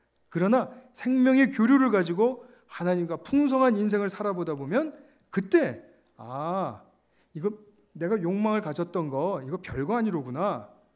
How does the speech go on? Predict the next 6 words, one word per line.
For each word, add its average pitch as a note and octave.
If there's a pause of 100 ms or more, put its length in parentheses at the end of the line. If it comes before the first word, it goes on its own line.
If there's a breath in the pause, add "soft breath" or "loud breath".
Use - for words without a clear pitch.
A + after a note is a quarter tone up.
(240)
그러고선 D3 (440 soft breath)
그 A3
욕망을 F#3
향한 E3+
내 E3
몸짓을 C3